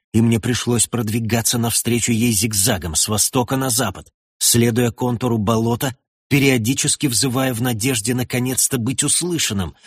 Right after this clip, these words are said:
ведь должен кто-то в этом промозглом мраке услышать мой призыв. Добравшись до полей утёсов, я кричал так громко, как только мог: "Нора! Нора!"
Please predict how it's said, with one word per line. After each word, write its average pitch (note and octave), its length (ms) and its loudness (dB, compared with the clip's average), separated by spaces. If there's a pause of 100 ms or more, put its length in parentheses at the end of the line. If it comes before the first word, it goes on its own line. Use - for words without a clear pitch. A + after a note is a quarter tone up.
(180)
ведь C3 320 -4
должен D#3+ 380 4
кто-то D3+ 340 0
в C3 60 0
этом C#3+ 240 0
промозглом D3 720 0
мраке D3 340 0
услышать D3+ 540 0
мой D3+ 140 0
призыв. A2+ 500 -6 (460)
Добравшись G2+ 560 0
до G2+ 100 0
полей G#2+ 260 2
утёсов, G#2 500 -2
я G2+ 160 -2
кричал G2 520 -4 (140)
так F#2+ 260 -2
громко, B2 480 -2
как B2 240 -6
только B2+ 420 -2
мог: C3 420 -2
"Нора! C#3+ 640 0 (240)
Нора!" G#3 720 2